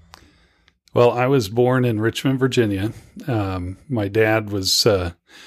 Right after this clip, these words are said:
he grew up in Washington, D C, and so we ended up in, in Virginia for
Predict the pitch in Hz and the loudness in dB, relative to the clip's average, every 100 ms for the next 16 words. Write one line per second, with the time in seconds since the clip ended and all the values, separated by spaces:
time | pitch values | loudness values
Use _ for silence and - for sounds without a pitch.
0 | - - _ _ 131 113 113 110 - 101 | -20 -20 _ _ 0 4 4 4 0 0
1 | 101 98 110 101 101 113 104 - 98 104 | 0 0 0 0 0 0 0 0 0 0
2 | 110 - 135 107 104 113 101 107 107 107 | -6 -12 -6 0 2 2 2 2 2 2
3 | 104 110 98 95 123 107 98 98 113 123 | 2 -2 -4 -6 -4 -4 -4 0 2 4
4 | 117 110 - 107 98 98 | 2 0 -2 -2 -2 -4